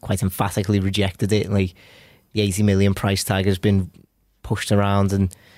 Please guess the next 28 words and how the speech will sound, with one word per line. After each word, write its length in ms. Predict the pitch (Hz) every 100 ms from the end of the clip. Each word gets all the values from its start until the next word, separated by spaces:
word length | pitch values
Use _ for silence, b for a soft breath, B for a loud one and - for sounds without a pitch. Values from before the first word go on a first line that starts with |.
| B B _
you 60 | 104
know, 60 |
you, 100 | 98
ju-, 140 | - -
you 320 | 113 - 123
just 160 | 107 120
can't, 320 | - 101 98 -
you 100 | 113
can't 240 | - 107
just 160 | 110 -
consider 360 | 127 117 120 117
that. 220 | 117 104
And 100 | 104
it, 300 | 101 - 113
it's 180 | 117 -
good 200 | - 113
to 80 | 127
see 220 | 120 113
Everton, 380 | 98 98 107 98 b b b -
you 0 |
know, 120 | 101
consider 380 | 110 101 104 117
all 160 | 117
those 220 | 113 113
options 420 | 113 - - 98 95
and 180 | 98 90
just 180 | 98 -
go, 220 | 95